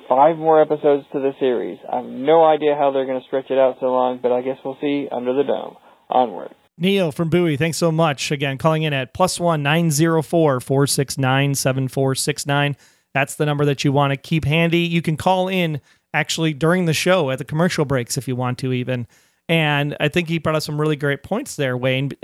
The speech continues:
Speaker 2: I never even thought about it, that how did Lily get out of that room, bundle all that junk together, and then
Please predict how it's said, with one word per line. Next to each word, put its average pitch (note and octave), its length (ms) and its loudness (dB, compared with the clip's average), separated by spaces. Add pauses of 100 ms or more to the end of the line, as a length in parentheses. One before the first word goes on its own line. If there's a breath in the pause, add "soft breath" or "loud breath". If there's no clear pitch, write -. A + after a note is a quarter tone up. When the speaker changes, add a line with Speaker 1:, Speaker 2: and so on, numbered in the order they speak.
(200)
Speaker 2:
I E3 100 0
never G3 200 0
even F3 220 0
thought D4+ 300 -2
about C3 280 0
it, C3 200 -4 (400)
that D3 260 0
how F3+ 220 0
did F#3 300 0
Lily D3+ 340 0
get C#3+ 160 0
out C#3+ 100 2
of D#3 120 0
that D3 180 0
room, D3+ 520 2
bundle D3+ 320 2
all D#3 200 4
that D#3 260 0
junk D3+ 320 -2
together, C#3 600 -4 (320)
and D3+ 200 -2
then C#3 400 -4